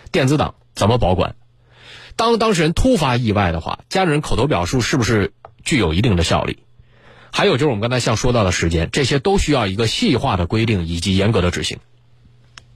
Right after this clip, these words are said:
临终决定权除了涉及到是否抢救之外，如果还能追加是否愿意捐赠器官这一类的内容，可能会变得更加有意义。这可能就是生命和爱心的延续，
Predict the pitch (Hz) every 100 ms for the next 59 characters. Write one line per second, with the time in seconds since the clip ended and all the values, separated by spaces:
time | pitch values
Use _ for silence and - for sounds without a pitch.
0 | - - - - - - - - - -
1 | - 156 247 247 240 240 131 156 147 107
2 | 95 113 120 180 175 120 120 123 127 123
3 | 131 80 85 87 90 - - 127 254 151
4 | 131 160 165 151 151 139 - - 311 190
5 | 123 160 143 107 190 196 139 - 135 233
6 | 277 190 110 104 95 90 80 - - -
7 | 90 107 107 92 87 87 95 85 85 -
8 | 90 - 67 - _ 131 - 185 127 -
9 | 185 147 127 131 117 123 90 92 120 113